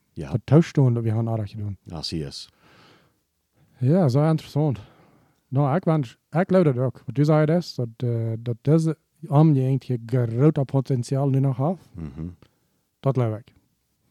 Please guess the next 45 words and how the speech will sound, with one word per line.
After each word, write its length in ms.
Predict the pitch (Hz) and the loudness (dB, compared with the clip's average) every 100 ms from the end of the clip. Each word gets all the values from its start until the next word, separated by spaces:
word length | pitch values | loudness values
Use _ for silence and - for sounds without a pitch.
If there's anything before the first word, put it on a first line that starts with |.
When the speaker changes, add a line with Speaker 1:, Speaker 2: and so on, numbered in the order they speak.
| _ _ _ | _ _ _
Speaker 2:
Maar 360 | - 123 - 151 | -4 -4 -2 0
ik 80 | 170 | 0
geloof, 260 | 143 151 175 | 2 4 4
we 100 | 139 | 4
waren 220 | 127 131 | 4 2
ons 140 | 127 - | 0 0
den 160 | 123 | -2
bald 220 | 117 127 | 0 -2
maar 120 | 123 113 | -2 -4
te 100 | 107 | -2
fan 220 | 143 151 | -2 2
aanholen, 340 | 127 117 113 | 2 2 0
wanneer 200 | 110 107 107 | 0 -2 -2
we 40 | |
nog 60 | 101 | -2
wel, 220 | 110 107 | -4 -4
eh, 960 | 104 104 - _ _ _ - 117 113 107 | -6 -8 -12 _ _ _ -6 -2 -2 -2
eh, 60 | |
deze 240 | 107 120 123 | -2 -4 -2
ananas, 460 | 117 113 107 107 | -2 -2 -4 -6
we 220 | 123 113 - | -6 -6 -8
zijn 440 | - 110 123 143 135 | -6 -2 2 2 0
ver 200 | - 127 | -4 -6
dat 100 | 123 | -6
maar 180 | 117 107 | -8 -8
te 140 | 107 113 | -8 -8
laat 260 | 117 107 | -8 -10
is. 120 | - _ _ _ - | -16 _ _ _ -14
Speaker 1:
Ja. 400 | 90 73 65 60 _ _ _ _ _ - _ _ - | -10 -10 -12 -16 _ _ _ _ _ -20 _ _ -4
No, 240 | 90 131 - | -2 -2 -4
ich 120 | 87 | -10
glaube 280 | - 87 80 | -6 -4 -4
auch, 400 | 110 - _ 135 | -6 -10 _ -12
äh, 140 | 85 82 - | -12 -12 -10
wenn 480 | 82 80 76 73 - _ - 92 | -8 -6 -8 -10 -16 _ -20 -16
Kraxis 480 | - 92 - 90 - | -8 -6 -6 -10 -8
mit 180 | 82 - | -10 -8
ersten 300 | 98 104 - 82 | -6 -6 -6 -10
am 180 | 80 | -8
Gegend, 440 | 80 76 82 117 _ - | -8 -8 -8 -10 _ -16
mit 140 | 80 - | -16 -12
ersten 360 | 87 87 - | -10 -10 -14
steht 220 | 76 80 78 | -14 -12 -10
im 140 | 78 | -10
Leben, 360 | 71 73 85 | -10 -10 -12